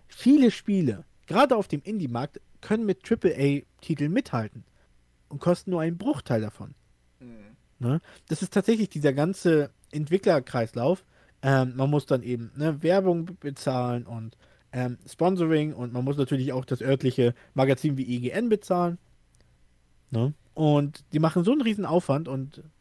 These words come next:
Speaker 1: da, auch da gibt's ein Gremium, es gibt einen Vorstand, alle wollen irgendwo Geld verdienen.
Speaker 2: Ja, natürlich.
Speaker 1: Aber so kleine Indie-Entwickler, die sind mit einem, wirklich mit wenig Geld machen die atemberaubende Spiele. Da gibt's eine Reihe. Und ich rede jetzt nicht sowas wie,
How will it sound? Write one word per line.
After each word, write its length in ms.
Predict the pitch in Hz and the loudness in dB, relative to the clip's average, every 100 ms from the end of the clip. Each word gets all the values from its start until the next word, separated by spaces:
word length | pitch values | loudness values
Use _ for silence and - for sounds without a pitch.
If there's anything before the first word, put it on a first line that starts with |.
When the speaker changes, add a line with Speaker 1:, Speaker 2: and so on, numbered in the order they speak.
| - | -4
Speaker 1:
da, 180 | 135 127 | -2 -2
auch 120 | - | 2
da 260 | 156 156 | 4 6
gibt's 220 | 147 123 127 | 4 0 -6
ein 60 | |
Gremium, 280 | 135 175 156 | 0 2 2
es 80 | - | -2
gibt 140 | 117 | -8
einen 40 | - | -2
Vorstand, 380 | 185 190 170 156 | 2 2 0 0
alle 180 | 139 | -2
wollen 160 | 127 123 | 0 -2
irgendwo 180 | 120 123 | -4 -4
Geld 220 | 160 180 | -2 0
verdienen. 300 | 165 143 143 - | -2 -4 -6 -10
Speaker 2:
Ja, 80 | 120 - | -14 -14
natürlich. 280 | - 151 143 | -20 -10 -2
Speaker 1:
Aber 120 | 147 | 0
so 100 | 143 | 0
kleine 340 | - 208 285 | 0 0 0
Indie-Entwickler, 720 | 180 202 147 120 110 117 107 - - | -2 -2 -2 -2 -6 -8 -12 -14 -10
die 100 | 135 | -4
sind 300 | 147 170 - | -2 -4 -4
mit 160 | 185 170 | -6 -4
einem, 240 | 147 143 147 | -4 -4 -6
wirklich 280 | 202 - 151 | -6 -4 -6
mit 180 | 135 | -2
wenig 340 | 143 233 254 - | 0 2 0 2
Geld 260 | 185 190 | 2 2
machen 240 | 160 147 147 | 0 -4 -2
die 180 | 139 139 - - - | -2 -4 -10 -12 -2
atemberaubende 560 | 190 190 156 131 120 | 0 2 2 2 0
Spiele. 320 | - 190 127 - _ _ _ | 0 2 2 -2 _ _ _
Da 100 | 135 | -2
gibt's 320 | 147 165 - - - | 0 -2 -6 -20 -8
eine 340 | 151 151 147 131 | 0 4 4 6
Reihe. 360 | 160 156 107 | 6 6 4
Und 160 | 110 131 | -2 -2
ich 80 | 143 | 2
rede 200 | 156 156 | 2 2
jetzt 160 | 143 151 | 2 0
nicht 140 | 143 | -2
sowas 280 | 143 131 - | 2 2 2
wie, 160 | 123 | -4